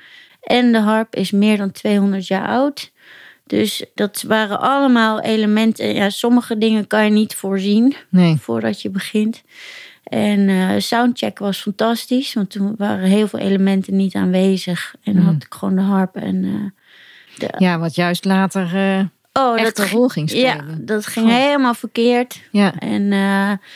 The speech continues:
Speaker 1: vond ik verschrikkelijk. En nu heb ik dus ook de harp zodanig van, eh, er zitten geen darmsnaren meer op, op die meer dan tweehonderd jaar oude concertharp.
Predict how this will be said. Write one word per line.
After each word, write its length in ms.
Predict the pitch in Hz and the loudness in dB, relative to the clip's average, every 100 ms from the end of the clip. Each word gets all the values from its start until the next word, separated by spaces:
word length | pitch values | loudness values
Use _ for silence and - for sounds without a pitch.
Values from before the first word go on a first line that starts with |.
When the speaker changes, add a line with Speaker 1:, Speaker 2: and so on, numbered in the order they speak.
| - - | -20 -10
Speaker 1:
vond 260 | - 226 | -2 -2
ik 60 | - | -2
verschrikkelijk. 680 | 240 - 247 247 233 202 | -4 0 0 0 0 -2
En 300 | - 214 208 | -2 0 4
nu 60 | 233 262 233 | 4 4 4
heb 220 | 214 220 | 2 -2
ik 100 | - | -6
dus 200 | 220 - | -4 0
ook 300 | 214 208 - | 0 0 0
de 100 | 214 | 2
harp 340 | 214 220 214 | 2 0 -2
zodanig 760 | - 226 233 220 202 196 196 - | -2 2 2 2 0 -2 -6 -8
van, 340 | 226 202 202 | -4 -2 -2
eh, 300 | - 208 202 202 - - - | -2 -2 0 -2 -6 -20 -10
er 100 | - | -4
zitten 260 | 214 226 233 | 0 0 0
geen 260 | - 240 226 | 0 2 4
darmsnaren 760 | 208 202 226 233 226 220 208 | 2 0 0 0 2 2 0
meer 200 | 208 202 | 0 0
op, 300 | 208 240 - - | -2 -4 -10 -12
op 160 | 202 - | -12 -4
die 300 | 208 208 208 | 0 0 2
meer 220 | 208 208 | 4 4
dan 140 | 202 196 | 4 0
tweehonderd 540 | - 208 208 202 190 | 0 2 4 2 0
jaar 120 | 196 | -2
oude 240 | - 196 196 | -2 -4 -6
concertharp. 800 | 202 190 208 208 214 208 214 - | -8 -6 -2 -2 0 0 0 -6